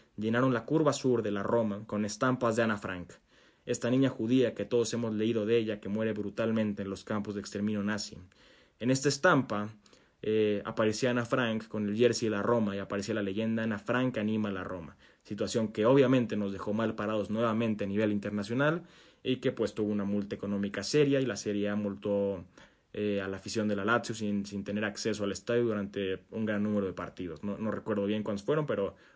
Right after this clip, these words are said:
fueron un par. Eh, y pues bueno, esta afición, los irreducibles,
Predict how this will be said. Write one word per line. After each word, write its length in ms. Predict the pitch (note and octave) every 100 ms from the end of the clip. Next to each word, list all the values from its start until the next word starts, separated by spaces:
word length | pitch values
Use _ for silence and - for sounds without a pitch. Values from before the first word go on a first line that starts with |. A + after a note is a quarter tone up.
| _
fueron 220 | A2 G#2
un 160 | G2+ G2+
par. 340 | E2 D2 - _ _ _ _ _ _ _
Eh, 380 | - A2+ A2 A2 G#2 G2+ - - _ _ _ _ _ _ _ _ - - _ _ _
y 80 | -
pues 140 | - C#3
bueno, 180 | D#3
esta 180 | E3 E3
afición, 720 | F#3 B2+ G#2+ C3 A#2+ A2+ A2+ A#2
los 240 | A#2 A2
irreducibles, 800 | A#2+ A2 A2 G#2+ C3 A#2+ A2 G#2+